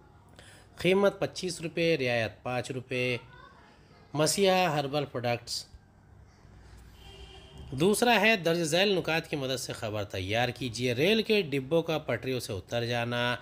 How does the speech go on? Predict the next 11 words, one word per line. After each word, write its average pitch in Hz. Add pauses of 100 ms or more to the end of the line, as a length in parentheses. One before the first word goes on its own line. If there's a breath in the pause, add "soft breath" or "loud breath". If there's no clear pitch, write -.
(360 loud breath)
हादसे 226
में 226
चंद 175
लोगों 156
का 151
हलाक 123
होना, 135
ज़ख्मियों 117
की 120
चीखों 123
पुकार, 131